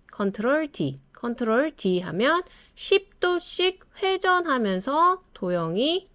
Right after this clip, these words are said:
생기게 되죠. 또는 자, 이번에는 컨트롤 D 누르고 뭐 이렇게 사십오 도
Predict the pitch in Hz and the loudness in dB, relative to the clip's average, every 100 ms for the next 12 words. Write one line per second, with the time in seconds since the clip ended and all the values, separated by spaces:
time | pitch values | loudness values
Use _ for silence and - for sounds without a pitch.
0 | _ - 226 180 170 233 202 147 - _ | _ -10 -6 -6 -2 -2 -2 -4 -12 _
1 | _ _ _ _ _ _ _ _ _ _ | _ _ _ _ _ _ _ _ _ _
2 | _ _ _ _ _ _ _ _ _ _ | _ _ _ _ _ _ _ _ _ _
3 | _ _ _ - - _ _ _ - - | _ _ _ -20 -20 _ _ _ -20 -20
4 | - - _ _ _ _ _ _ _ _ | -20 -20 _ _ _ _ _ _ _ _
5 | _ _ _ - - 214 277 330 359 370 | _ _ _ -14 -8 -2 -2 -2 -2 -2
6 | 392 - _ _ _ _ _ _ _ _ | -4 -10 _ _ _ _ _ _ _ _
7 | _ _ - 160 147 - - 196 180 175 | _ _ -20 -18 -18 -20 -14 -10 -6 -6
8 | 165 185 269 302 320 320 320 605 285 277 | -4 -2 -2 -2 -4 -2 0 2 0 -2
9 | 233 277 330 - - 233 - - - 180 | 2 4 2 -2 -4 -4 -6 -18 -10 -6
10 | 165 170 277 330 349 359 - _ _ _ | -6 0 2 4 2 -2 -8 _ _ _
11 | _ _ _ 156 147 170 - 190 220 269 | _ _ _ -16 -14 -14 -6 0 0 0
12 | 240 160 147 113 | -4 -4 -4 -6